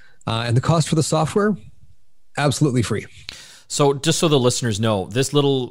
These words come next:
Speaker 2: computer hooks up to a keyboard, mouse, and a monitor. And you would get that Homebridge software, which is free to download. And once you've installed that, is it pretty simple to make it work?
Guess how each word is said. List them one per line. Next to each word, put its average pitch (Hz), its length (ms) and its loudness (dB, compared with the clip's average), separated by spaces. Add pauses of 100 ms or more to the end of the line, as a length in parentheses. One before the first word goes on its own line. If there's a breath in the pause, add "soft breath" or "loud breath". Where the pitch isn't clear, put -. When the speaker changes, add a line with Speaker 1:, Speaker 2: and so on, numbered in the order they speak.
(100)
Speaker 2:
computer 110 560 -2
hooks - 260 -2
up 123 180 -2
to 113 140 -2
a 98 40 -4
keyboard, 131 520 -2
mouse, 104 320 0
and 107 180 0
a 101 60 2
monitor. 90 540 -2 (640)
And 95 500 0
you 110 200 -2
would 107 180 -2
get - 180 0
that 110 160 -2
Homebridge 117 400 -2
software, 110 440 -2
which 107 200 -4
is - 120 -6
free 113 240 -2
to 113 100 0
download. 98 540 0 (640 soft breath)
And 101 580 -2
once 120 220 0
you've 117 100 -2
installed 113 380 0
that, 110 260 0
is 113 160 -4
it - 140 -6 (500)
pretty 143 340 0
simple 139 480 -2
to 117 340 0
make 117 220 0
it 117 100 -2
work? 131 280 -4